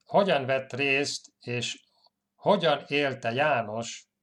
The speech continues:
a királyság életét egyedül ezen a sziklás szigeten, Pátmoszon? Kétféleképpen. Az egyik az, hogy Isten uralma alatt élt a Krisztusban az életútján,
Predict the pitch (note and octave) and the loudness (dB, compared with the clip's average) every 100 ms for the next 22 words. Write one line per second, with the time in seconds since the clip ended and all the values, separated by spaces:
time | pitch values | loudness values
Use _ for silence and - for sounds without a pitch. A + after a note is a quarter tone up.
0 | _ _ _ - A#2+ E3 D3+ B2+ B2 C3+ | _ _ _ -10 -6 2 6 6 4 2
1 | A#2 A2+ B2 B2+ B2 B2 B2+ C3 - F#3+ | 2 0 -2 0 0 0 -2 -4 0 0
2 | D3 A#2+ A2+ G#2+ F#2 _ _ _ _ - | 2 -2 -4 -8 -12 _ _ _ _ -8
3 | B2 B2+ A#2 D#3+ - A#2+ A2+ C3 A#2+ B2 | -4 -2 -2 -4 0 0 0 -2 -4 -2
4 | C3+ A#2+ C3 C3 - G#2+ - G2+ G2 _ | -2 0 2 2 0 -8 -12 -14 -16 _
5 | _ _ _ _ _ _ _ _ _ _ | _ _ _ _ _ _ _ _ _ _
6 | _ _ _ _ _ _ _ _ _ _ | _ _ _ _ _ _ _ _ _ _
7 | _ - A3+ G2+ C3 A2+ G#2+ A2+ G#2 - | _ -4 -2 -2 -4 -4 -4 -8 -10 -8
8 | G2+ F#2 _ _ _ _ _ - B2 F3 | -8 -12 _ _ _ _ _ -2 4 4
9 | E3 E3+ E3+ D3+ C3 C3+ C3 - _ _ | 4 -2 4 6 8 4 -2 -14 _ _
10 | _ _ _ _ - A#2+ A#2+ D#3 - C#3+ | _ _ _ _ -6 -4 -2 -4 -2 -2
11 | C3+ C#3 C#3+ C3 B2+ B2 B2 B2 - A#2 | -2 0 4 4 4 4 4 2 -2 -6
12 | A#2+ C#3+ F3 - - _ _ _ _ _ | -2 0 -2 -6 -20 _ _ _ _ _
13 | _ - B2 C3+ C#3+ - B2+ G2 G#2 C3 | _ -10 -6 -6 -6 -6 -8 -6 -4 -2
14 | B2 B2 C3+ A#2 A2 A2 A2 - A2+ A2+ | -4 -4 -4 -4 -6 -10 -12 -4 -2 -2
15 | - | -6